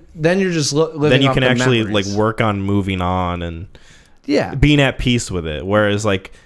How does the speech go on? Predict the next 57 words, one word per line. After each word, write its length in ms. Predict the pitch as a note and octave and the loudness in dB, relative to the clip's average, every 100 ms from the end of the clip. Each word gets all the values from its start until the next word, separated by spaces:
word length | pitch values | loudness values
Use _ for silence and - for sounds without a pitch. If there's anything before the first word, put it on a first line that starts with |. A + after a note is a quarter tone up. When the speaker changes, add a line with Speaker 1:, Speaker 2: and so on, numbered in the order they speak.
| _ - | _ 0
Speaker 2:
you 160 | A#2+ | 2
look 160 | B2 C3 | 4 2
at 80 | C3 | -2
the 80 | A#2+ | 0
person 440 | - A#2+ A#2 G2+ | 0 0 -2 -2
being 340 | G2 G#2+ A2 G2 | 0 0 0 0
there 320 | F2+ E2+ D#2 | 0 -2 -2
and 120 | F#2+ | -2
you 80 | G#2 | 0
know 220 | G#2 G#2+ | 2 2
they're 180 | G#2+ F#2 | 2 0
there, 340 | F#2+ F#2 E2 | 2 0 0
but 180 | F2 G2 | -2 -4
it's 160 | F#2 - | -2 -4
like 160 | F#2 | -4
you 80 | G2+ | 0
Speaker 1:
It's 120 | A2+ C3 | 0 2
Speaker 2:
can't 540 | A2 G2+ - G2 F#2+ | 2 0 -2 -2 0
do 20 | D#3+ | 2
anything 240 | D#3 D3+ | 2 2
Speaker 1:
so 80 | C#3+ | 0
Speaker 2:
about 260 | A2+ D#2+ D2 | 0 -2 -2
it. 140 | D2 | -6
Speaker 1:
hard. 720 | - - - A#2+ G#2 F#2 F#2 - | -10 -20 -6 -4 -4 -6 -14 -6
It 160 | B2+ C3+ | -2 -2
is 180 | A2+ - | -2 -4
so, 440 | - B2+ B2+ A#2+ | -2 0 0 0
like, 420 | A#2 G#2 G2+ - - | -2 -4 -6 -12 -10
those 220 | B2+ A#2 | -4 -4
conversations 640 | - D3+ C3+ - B2+ A#2 B2 | 0 0 -2 -4 -4 -4 -4
that 140 | A#2 | -2
have 240 | A2+ A2 - | -2 -4 -6
to 80 | G2+ | -6
happen, 480 | G#2+ G#2+ - F#2 G2+ | -4 -6 -8 -14 -4
you 80 | C#3+ | 0
Speaker 2:
Yeah. 180 | G#2+ F#2 | 2 2
Speaker 1:
know, 80 | |
and 160 | A2+ G2 - - - | -2 -6 -10 -20 -2
Speaker 2:
And 60 | C3 | 2
I 60 | |
like 200 | C#3+ E3 | 4 4
the 80 | F#3 | 4
way 140 | E3 D3 | 4 4
they 140 | B2+ | 2
handled 340 | A#2+ A2+ A2+ | 2 2 2
it 60 | F#2 | 0
in 120 | C#2+ | -2
this 140 | E2+ - | -8 -8
movie. 320 | F2+ D2+ E2 | -8 -6 -4
I 80 | F2+ | -2
think 200 | G#2+ G#2+ | -2 -2
they 100 | F#2+ | 0
did 160 | F#2+ | 0
a 60 | F2+ | -2
good 220 | F2+ F2 | -2 -4
job 340 | F#2+ F2+ E2+ F2 | 0 0 0 -2
of 240 | E2+ | -4